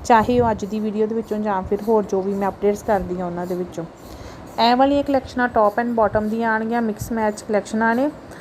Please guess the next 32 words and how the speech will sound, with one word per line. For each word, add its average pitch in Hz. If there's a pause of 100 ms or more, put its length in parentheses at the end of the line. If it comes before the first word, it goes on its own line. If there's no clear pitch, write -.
(220)
ਵਿੰਟਰ 226
ਸਪੈਸ਼ਲ 254
ਕਲੈਕਸ਼ਨਾਂ 233
ਹੁਣ 240
ਆਉਣੀਆਂ 202
ਸ਼ੁਰੂ 220
ਹੋ 226
ਗਈਆਂ 202
ਨੇ। 226
ਇਹ 202
ਵੀ 240
ਵੈਲਵਟ 208
ਦੀਆਂ 226
ਹੀ 233
ਕਲੈਕਸ਼ਨਾਂ 214
ਨੇ। 233 (100)
ਇਹ 196
ਤੁਹਾਨੂੰ 226
ਬਾਟਮ 214
ਪਲੇਨ 202
ਮਿਲੇਗਾ, 220
ਜਿਹੜਾ 220
ਇਹਦੀ 214
ਸ਼ਰਟ 196
ਦਾ 233
ਫੈਬਰਿਕ 202
ਹੈ 233 (640)
ਉਹ 240
ਤੁਹਾਨੂੰ 247
ਪ੍ਰਿੰਟਡ 214
ਮਿਲੇਗਾ। 233
ਬਹੁਤ 220